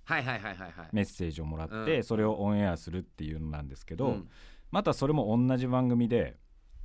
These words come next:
Speaker 2: カウントダウン番組なので、
Speaker 1: うん。
Speaker 2: なんかテーマを決めて、
Speaker 1: はいはいはい。
Speaker 2: 「これのトップスリー発表してください」みたいな
Speaker 1: はいはいはい。
Speaker 2: コメントだったんですね。
Speaker 1: うんう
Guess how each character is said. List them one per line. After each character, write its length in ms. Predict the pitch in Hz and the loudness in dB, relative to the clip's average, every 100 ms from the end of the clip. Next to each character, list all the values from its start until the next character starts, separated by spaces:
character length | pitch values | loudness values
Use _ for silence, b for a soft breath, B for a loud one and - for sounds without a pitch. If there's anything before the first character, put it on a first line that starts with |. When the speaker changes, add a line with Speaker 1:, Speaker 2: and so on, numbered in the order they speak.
| - | 0
Speaker 2:
カ 140 | 147 | 2
ウ 80 | 202 | 4
ン 80 | 202 | 2
ト 140 | - | 2
ダ 180 | 202 196 | 4 4
ウ 20 | |
ン 60 | 185 | 4
番 180 | 190 | 4
組 140 | 117 85 | 4 0
な 140 | 80 | -2
の 100 | 71 | -6
で、 180 | 67 87 | -4 -2
Speaker 1:
う 60 | 120 | 0
ん。 260 | 107 85 - - - | -2 -4 -14 -20 -10
Speaker 2:
な 120 | - 196 | -4 -2
ん 20 | |
か 100 | 214 | 2
テ 200 | 240 208 | 4 6
ー 20 | |
マ 80 | 82 | 4
を 80 | 73 | -2
決 140 | 80 | -6
め 100 | 82 | -4
て、 120 | - | 0
Speaker 1:
は 40 | 127 | 0
い 20 | |
は 40 | |
い 40 | 143 | 2
は 40 | |
い。 40 | 127 | 2
Speaker 2:
「こ 40 | |
れ 80 | 175 | 2
の 100 | 190 | 2
ト 160 | - 156 | 2 0
ッ 20 | |
プ 140 | - | 0
ス 120 | 233 294 | -2 2
リ 60 | |
ー 40 | 202 | 2
発 120 | - | 2
表 80 | 107 | 0
し 40 | |
て 80 | - | 0
く 60 | 95 | 0
だ 80 | 95 | 0
さ 160 | 101 | -2
い」 20 | |
み 60 | 90 | 0
た 120 | 175 | 0
い 80 | 147 | 0
な 80 | - | -2
Speaker 1:
は 20 | |
い 20 | |
は 40 | 104 | -4
い 20 | |
は 60 | 87 | 0
い。 20 | |
Speaker 2:
コ 80 | 98 | 2
メ 100 | 95 | 4
ン 80 | |
ト 80 | 95 | 4
だ 80 | 95 | 2
っ 60 | 90 | 0
た 120 | 67 | -6
ん 40 | |
で 60 | 65 | -8
す 40 | |
ね。 120 | - - | -8 -6
Speaker 1:
う 80 | 110 | -6
ん 140 | 98 | -6
う 40 | - | -8